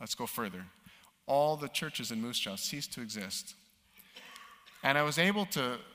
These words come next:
meet up with maybe three or four or five or six other Christians, the remain, the remaining Christians who were still around. Again, I don't know how the, how the church has ceased to exist, but this is just my scenario. Would we be able to,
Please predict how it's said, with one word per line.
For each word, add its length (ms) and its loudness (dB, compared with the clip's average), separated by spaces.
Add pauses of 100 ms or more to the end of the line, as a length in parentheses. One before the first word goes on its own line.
(160)
meet 260 2
up 300 4
with 240 -4 (160)
maybe 260 -4
three 340 0
or 80 -2
four 360 -2
or 60 2
five 340 2
or 60 -6
six 360 0 (100)
other 440 -2 (360)
Christians, 800 -2 (500)
the 220 -4
remain, 540 2 (420)
the 80 -6
remaining 380 2
Christians 500 -2
who 220 -4 (880)
were 120 -6
still 320 -2
around. 440 0 (640)
Again, 200 2
I 80 2
don't 120 0
know 60 -2
how 540 2
the, 80 -6
how 180 2 (100)
the 60 -8
church 220 -4
has 100 -4
ceased 280 -2
to 80 -6
exist, 280 -4
but 80 -12
this 100 -6
is 40 -6
just 140 -6
my 120 -2
scenario. 480 -2 (540)
Would 240 4
we 120 6
be 220 4
able 400 2
to, 360 -2